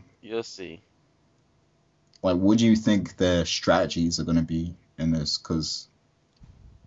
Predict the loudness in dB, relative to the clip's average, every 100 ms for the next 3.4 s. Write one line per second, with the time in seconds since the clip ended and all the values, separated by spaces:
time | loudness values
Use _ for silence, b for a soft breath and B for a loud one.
0 | -20 -4 0 0 0 0 0 4 4 4
1 | 0 -2 -2 -2 -4 -6 -4 0 0 0
2 | -4 -2 -4 -2 -2 -4 -4 -6 -4 -4
3 | -6 -4 -6 -8